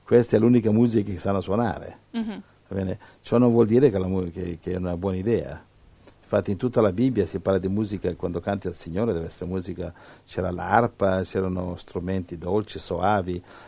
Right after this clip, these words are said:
Speaker 1: La musica rock, eh, non, è una musica che non ha senso, è solo, viene dall'Africa e c'è-, c'hanno i tam tam, cioè dei tronchi vuoti con dei bastoni che fanno tam tam tam tam.
Speaker 2: Mhm.
Speaker 1: Da lì viene la musica rock.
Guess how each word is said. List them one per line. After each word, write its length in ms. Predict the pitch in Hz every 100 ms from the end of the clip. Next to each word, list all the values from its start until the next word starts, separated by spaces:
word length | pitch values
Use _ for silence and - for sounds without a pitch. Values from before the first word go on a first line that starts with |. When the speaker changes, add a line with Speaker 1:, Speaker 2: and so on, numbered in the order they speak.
| -
Speaker 1:
La 140 | 123
musica 480 | 117 165 151 127 110
rock, 460 | 95 110 120 - -
eh, 200 | 90 87
non, 460 | 87 85 82 80 76
è 60 |
una 140 | 87 90
musica 400 | 104 101 90 85
che 60 |
non 120 | 85 92
ha 100 | 92
senso, 420 | - 78 78 -
è 20 |
solo, 360 | 78 110 101 92 - - _
viene 240 | 101 113
dall'Africa 840 | 107 98 110 85 - 76 65 80 92
e 180 | 104
c'è-, 260 | 92 - 92
c'hanno 260 | - 107 101
i 100 | 85
tam 220 | - 101
tam, 360 | - 101 71 67
cioè 240 | - 87
dei 120 | 82 82
tronchi 420 | 110 104 101 92
vuoti 500 | 104 104 90 - 95
con 140 | 85
dei 100 | 85
bastoni 460 | 80 85 - 90 95
che 60 |
fanno 180 | 90 78 -
tam 240 | 82 85 -
tam 240 | 80 80 -
tam 240 | 80 78 78
tam. 220 | 76 80 -
Speaker 2:
Mhm. 80 | 226 208 -
Speaker 1:
Da 120 | 107
lì 120 | 120
viene 220 | 127 95
la 80 | 85
musica 360 | 87 82 73 73
rock. 320 | 64 -